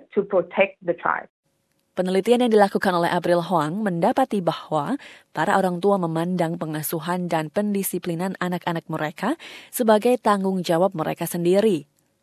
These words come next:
Speaker 2: Dan perselisihan pendapat dengan kakek nenek seringkali dapat membuat adanya konflik jangka panjang yang tidak terselesaikan. Ia menyarankan agar Anda sebagai kakek atau nenek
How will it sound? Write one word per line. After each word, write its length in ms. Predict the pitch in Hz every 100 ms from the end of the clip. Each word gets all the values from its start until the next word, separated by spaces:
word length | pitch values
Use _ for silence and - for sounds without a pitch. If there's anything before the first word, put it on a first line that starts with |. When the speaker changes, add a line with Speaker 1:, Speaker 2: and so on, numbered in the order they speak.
| _
Speaker 2:
Dan 240 | 185 185
perselisihan 640 | 185 - 185 185 226 254 247
pendapat 560 | 202 175 170 185 226 -
dengan 400 | 180 175 165 165
kakek 320 | 165 196 202
nenek 480 | - 151 147 240 - - -
seringkali 720 | - 170 196 247 226 170 160 220
dapat 240 | 208 220
membuat 400 | 254 233 247 240 -
adanya 240 | 202 190
konflik 560 | 196 - 180 - 214 180
jangka 320 | 180 175 180
panjang 480 | - 160 160 151 240
yang 320 | 247 226 226
tidak 320 | 247 208 175 -
terselesaikan. 880 | - 160 160 156 170 180 185 160 - _ _ _ _ _ _
Ia 160 | 170 180
menyarankan 720 | 233 247 226 196 180 147 240 - - -
agar 240 | - 185 180
Anda 320 | 180 185 208
sebagai 320 | 190 165 160
kakek 400 | 175 165 - 180
atau 160 | 160 160
nenek 480 | 156 151 175 202